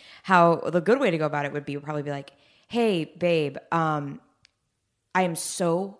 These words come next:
crazy busy with work right now. It's really insane, but you're important to me, and I wanna make time for you. So what night of the week are you free?" And hopefully it'll be on the weekend, but if you can't do the weekend, I'll make something happen this week.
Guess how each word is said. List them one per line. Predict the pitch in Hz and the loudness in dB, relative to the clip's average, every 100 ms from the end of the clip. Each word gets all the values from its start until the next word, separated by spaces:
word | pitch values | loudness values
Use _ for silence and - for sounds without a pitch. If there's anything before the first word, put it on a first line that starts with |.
| _ | _
crazy | - - 190 175 170 | -20 -8 -2 -2 -2
busy | 160 151 139 135 | -6 -8 -8 -12
with | - - - | -12 -14 -12
work | 69 - | -12 -12
right | - | -14
now. | 67 71 | -14 -12
It's | 62 - - _ | -12 -14 -18 _
really | 170 156 175 156 147 | -18 -8 -6 -6 -8
insane, | 143 147 139 135 156 | -12 -12 -12 -14 -8
but | 175 156 139 - _ _ _ _ | -4 -2 -4 -10 _ _ _ _
you're | 180 165 | -4 -4
important | 147 - 165 170 | -4 -8 -8 -10
to | 165 | -10
me, | 185 180 185 - | -8 -8 -10 -10
and | 156 | -10
I | 147 | -8
wanna | 143 143 | -8 -8
make | 147 147 | -8 -12
time | - 147 147 | -12 -12 -10
for | 165 | -6
you. | 160 170 180 180 - _ _ | -2 -2 -4 -8 -20 _ _
So | - 202 165 156 147 147 - _ - | -4 0 2 0 -2 -6 -14 _ -16
what | 160 185 | -4 -2
night | 226 226 226 - | -2 -6 -6 -8
of | |
the | 175 | -8
week | 160 165 156 - - _ | -6 -8 -8 -16 -20 _
are | 160 | -8
you | 151 151 | -8 -10
free?" | - 165 143 139 156 _ _ | -8 -6 -6 -8 -14 _ _
And | 160 147 - | -12 -12 -14
hopefully | 156 180 180 | -10 -8 -6
it'll | 160 | -8
be | 156 156 | -8 -10
on | 151 | -8
the | |
weekend, | 147 147 147 139 | -10 -10 -10 -10
but | 139 139 | -12 -14
if | - - | -18 -20
you | 165 | -12
can't | 170 156 | -10 -8
do | 156 | -10
the | |
weekend, | 151 147 147 143 | -10 -8 -8 -8
I'll | |
make | 143 139 | -8 -10
something | 151 147 151 | -14 -12 -12
happen | 143 143 139 | -10 -10 -10
this | 139 - | -10 -8
week. | 143 135 | -8 -8